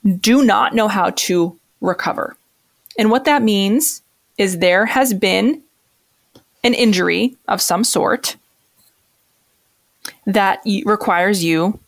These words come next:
to recover from. So let's look at the definition of recover, which is return to a normal state of health,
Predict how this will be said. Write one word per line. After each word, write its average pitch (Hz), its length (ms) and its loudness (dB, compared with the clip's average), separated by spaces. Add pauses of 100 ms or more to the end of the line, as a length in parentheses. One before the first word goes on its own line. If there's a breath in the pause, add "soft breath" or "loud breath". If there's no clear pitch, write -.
(120)
to 170 460 0 (420)
recover - 340 -2
from. - 420 -2 (580 loud breath)
So 214 600 2 (760)
let's 247 360 2
look 285 140 -2
at 185 100 0
the - 80 0
definition 202 500 2
of 170 140 -2
recover, 208 680 -2 (220)
which 196 280 0
is 196 440 0 (420 loud breath)
return 254 680 0 (240)
to 220 240 0
a 202 80 2
normal 226 480 4
state - 580 -2
of 175 160 -2
health, - 500 -2